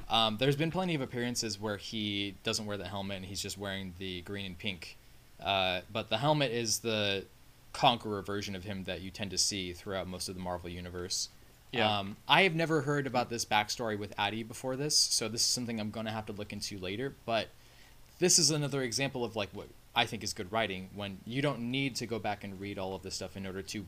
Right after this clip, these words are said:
Speaker 1: really understand what's going on. You can just read this, have a really strong understanding of what's, uh, going on moving forward, and the depth of the impact,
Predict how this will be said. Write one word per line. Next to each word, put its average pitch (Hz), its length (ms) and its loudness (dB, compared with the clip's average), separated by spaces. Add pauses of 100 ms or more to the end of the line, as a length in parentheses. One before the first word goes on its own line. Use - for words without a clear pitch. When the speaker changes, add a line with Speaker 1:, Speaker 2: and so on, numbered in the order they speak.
Speaker 1:
really 107 240 -2
understand 98 340 -6
what's 85 120 -8
going 85 220 -10
on. 95 240 -4 (280)
You 127 160 0
can 127 100 -4
just 117 200 -4
read 104 200 -2
this, 107 320 2 (240)
have 120 200 6
a 120 40 0
really 113 220 0
strong 107 240 -2
understanding 98 480 -6
of 92 120 -8
what's, 92 300 -6 (160)
uh, 95 280 -2
going 104 240 -4
on 95 120 -4
moving 87 240 -8
forward, 95 460 -4 (480)
and 98 680 -2
the 117 120 0
depth 127 320 0
of 104 120 -4
the 107 140 -4
impact, 107 720 -4